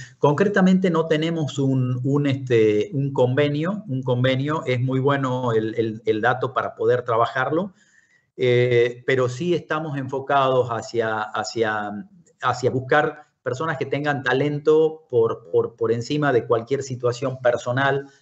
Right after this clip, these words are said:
o puntual que tengan. Eh, trabajamos en la organización con personas que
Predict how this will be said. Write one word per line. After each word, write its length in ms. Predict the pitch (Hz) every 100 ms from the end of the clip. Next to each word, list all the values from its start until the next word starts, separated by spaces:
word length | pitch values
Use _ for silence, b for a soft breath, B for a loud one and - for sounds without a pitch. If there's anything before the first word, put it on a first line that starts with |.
| _
o 180 | - 117
puntual 540 | 123 123 123 139 139
que 120 | 139 113
tengan. 640 | 131 131 135 156 180 185 - _ _ _
Eh, 540 | 131 123 110 104 101 - -
trabajamos 600 | 127 127 127 156 160 139
en 80 |
la 80 | 131
organización 720 | 123 127 123 127 120 139 143
con 140 | 139 117
personas 400 | - - 131 127
que 300 | 117 117 113